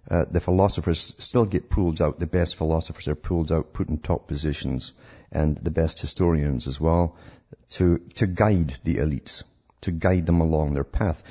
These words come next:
They work in think tanks. They oversee think tanks.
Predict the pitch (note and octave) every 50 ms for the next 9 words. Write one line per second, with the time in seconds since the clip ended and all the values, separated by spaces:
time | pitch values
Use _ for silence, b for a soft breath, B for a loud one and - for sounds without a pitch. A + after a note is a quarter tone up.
0 | B B B B B G2 F#2+ F2 F2 E2 - - E2+ D#2 D2+ - F#2+ F2 E2 -
1 | - - D#2 C2 B1+ - - - - - - D#2+ E2 - F#2 F#2 E2 - D#2 D2
2 | - - - - G2+ F2 D#2+ - - D#2+ D2+ - - - - - B1+ - - -
3 | - -